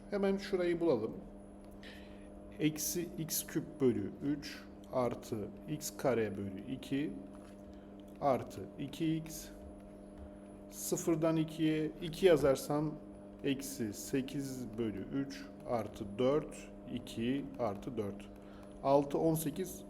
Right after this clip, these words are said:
ne olur? On bölü üç. Altıdan on bölü üç çıkartırsam da ne olur?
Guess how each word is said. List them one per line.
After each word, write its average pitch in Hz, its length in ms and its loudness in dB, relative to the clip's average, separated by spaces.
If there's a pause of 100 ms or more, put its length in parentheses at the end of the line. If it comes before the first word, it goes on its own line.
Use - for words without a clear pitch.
(120)
ne 156 60 0
olur? 143 340 4
On 151 260 6
bölü 175 360 8 (300)
üç. - 320 0 (1300)
Altıdan 147 640 8 (240)
on 165 280 4
bölü 120 180 6
üç - 260 -4
çıkartırsam 101 760 -6
da 156 140 -2
ne 147 100 2
olur? 165 440 -2